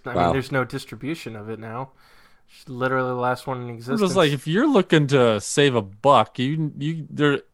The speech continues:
Speaker 3: Target's not the place to buy
Speaker 2: No.
Speaker 3: <laughs> the
Speaker 2: Go to,
Speaker 3: movies.
Speaker 2: go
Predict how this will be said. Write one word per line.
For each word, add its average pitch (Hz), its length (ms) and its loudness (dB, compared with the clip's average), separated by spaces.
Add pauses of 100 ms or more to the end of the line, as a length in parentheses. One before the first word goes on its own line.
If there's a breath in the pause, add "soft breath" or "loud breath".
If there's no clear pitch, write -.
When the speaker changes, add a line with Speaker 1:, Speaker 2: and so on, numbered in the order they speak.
(200)
Speaker 3:
Target's 151 460 0
not 127 260 2
the 123 80 -6
place 117 300 -2
to 113 160 0
buy 98 500 2
Speaker 2:
No. 117 440 4
Speaker 3:
<laughs> - 160 -10
the 143 300 -2
Speaker 2:
Go 123 140 8
to, 139 120 8
Speaker 3:
movies. 160 280 4
Speaker 2:
go - 120 6